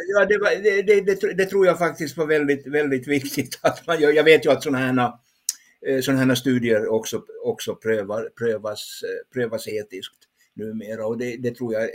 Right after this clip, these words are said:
<laughs> ganska viktigt. Men det är ju rätt, eh, det, det är ju så, det är ju rätt fascinerande. Jag menar, myrorna, eh, jag tän-, jag tänker på själv när man går ut och motionerar med en stegräknare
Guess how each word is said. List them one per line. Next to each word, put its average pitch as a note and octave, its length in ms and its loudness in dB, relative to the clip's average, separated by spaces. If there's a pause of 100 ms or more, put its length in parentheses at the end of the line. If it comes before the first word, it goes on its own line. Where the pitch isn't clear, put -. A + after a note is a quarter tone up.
(140)
<laughs> - 260 -12
ganska A2+ 340 -6
viktigt. A2+ 320 -8
Men B2 100 0
det C#3+ 60 2
är C#3+ 40 4
ju C#3 120 6
rätt, C#3+ 220 2 (1120)
eh, C3 360 -2
det, D3+ 280 4
det D3 60 6
är E3 80 6
ju D#3+ 100 0
så, D3 260 0
det E3 100 2
är E3 60 4
ju E3+ 160 0
rätt D#3 220 -2 (240)
fascinerande. E3 840 0
Jag B2 180 -2
menar, C#3 260 -2
myrorna, C3+ 760 -4 (1300)
eh, D3 80 -6
jag D3 180 2
tän-, D#3+ 160 6
jag E3+ 160 6
tänker F3 240 4
på E3+ 120 2
själv F3 260 4
när E3+ 140 4
man D3+ 140 0
går D3 240 8
ut C#3+ 160 0
och D3 60 0
motionerar C3 560 2
med B2+ 120 2
en A#2+ 60 -2
stegräknare A2+ 960 -2